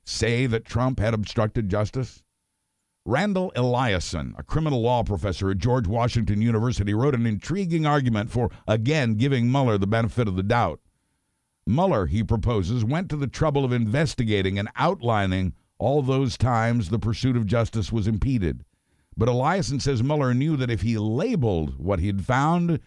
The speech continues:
it would never see the light of day, would never have gotten past Attorney General William Barr. It was Mueller's job to assemble the evidence, not interpret it.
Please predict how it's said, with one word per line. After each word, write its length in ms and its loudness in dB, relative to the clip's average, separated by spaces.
it 120 -2
would 140 0
never 280 0
see 180 0
the 100 0
light 220 2
of 100 0
day, 380 0
would 160 0
never 220 2
have 160 0
gotten 300 0
past 420 -2
Attorney 300 0
General 340 0
William 300 0
Barr. 400 0
It 140 -2
was 180 0
Mueller's 320 0
job 300 0
to 160 0
assemble 800 -2
the 180 -2
evidence, 420 -2
not 280 0
interpret 580 0
it. 160 -2